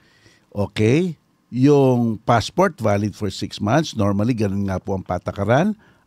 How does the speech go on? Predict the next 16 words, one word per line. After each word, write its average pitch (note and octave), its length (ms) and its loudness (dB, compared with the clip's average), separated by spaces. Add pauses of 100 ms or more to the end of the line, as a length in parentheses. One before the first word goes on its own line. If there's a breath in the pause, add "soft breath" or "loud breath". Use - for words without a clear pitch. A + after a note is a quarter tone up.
Appropriate A#2+ 640 0
valid G#2 320 -2
visa, A2+ 320 0
siyempre A#2+ 320 0
hindi F2 160 -8
naman G2 160 -4
kayo G#2 240 -4
makakapunta G#2+ 560 -6
sa - 160 -6
ibang A#2+ 240 -2
bansa D#3 320 0
kung F#2 160 -6
wala F#2+ 240 0
kayong G#2+ 240 0
valid G2+ 320 0
visa, D3 400 0